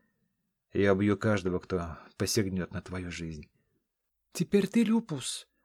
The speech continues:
Ты не можешь никого защищать. Ты сам убийца". "Нет", воскликнул я. "Сегодня у меня получилось сохранить жизнь нескольким врагам. Я должен научиться контролировать свою темную сторону.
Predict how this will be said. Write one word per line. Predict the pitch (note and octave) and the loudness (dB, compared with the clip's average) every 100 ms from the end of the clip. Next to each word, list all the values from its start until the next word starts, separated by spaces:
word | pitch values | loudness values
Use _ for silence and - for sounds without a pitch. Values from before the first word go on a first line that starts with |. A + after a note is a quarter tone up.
| - | 4
Ты | F3+ | 8
не | F#3 | 10
можешь | F#3+ F#3+ F#3+ | 8 6 4
никого | G#3+ F#3 F3+ F3 D#3 | 2 4 2 4 2
защищать. | C#3+ D#3+ - C3+ B2 - - _ - | 2 0 -2 -6 -10 -14 -16 _ -2
Ты | G3+ | 0
сам | - A#3 G#3 E3+ | 2 4 6 6
убийца". | F3 G3 F#3+ - - - - _ | 6 4 2 2 -4 -8 -12 _
"Нет", | A2+ A#2 A#2 A2 - - - _ _ _ - F#2 | -2 0 0 -2 -6 -20 -20 _ _ _ -8 -2
воскликнул | F#2 - F#2+ G2 F2+ | -2 -4 -6 -6 -6
я. | E2 D2+ - _ _ _ _ | -8 -12 -16 _ _ _ _
"Сегодня | - - G2+ G2 A2 | -8 -4 -2 0 0
у | |
меня | A2 A2+ | 2 2
получилось | A2 C3 - C3 A#2 | 4 4 4 4 4
сохранить | B2+ A#2+ A#2 A#2+ | 4 4 4 4
жизнь | A#2 B2+ A2+ A2 | 4 4 2 0
нескольким | G#2+ A#2+ G#2+ A2 A2 | 2 2 2 0 0
врагам. | A2+ A2+ F#2+ F2 - - - _ _ _ _ | 2 2 0 -4 -8 -16 -20 _ _ _ _
Я | G#2 G#2 | -6 -2
должен | G#2+ G2+ G2 | -2 -2 -4
научиться | G2+ G2 G#2 - A#2 | -4 -4 -4 -4 -6
контролировать | G#2 G2+ A2 G#2+ G2+ G2+ | -4 -2 0 0 0 -2
свою | A2 G#2 | -2 0
темную | A2 G#2+ A2 | 0 0 -2
сторону. | - G2 F2+ | -2 -4 -4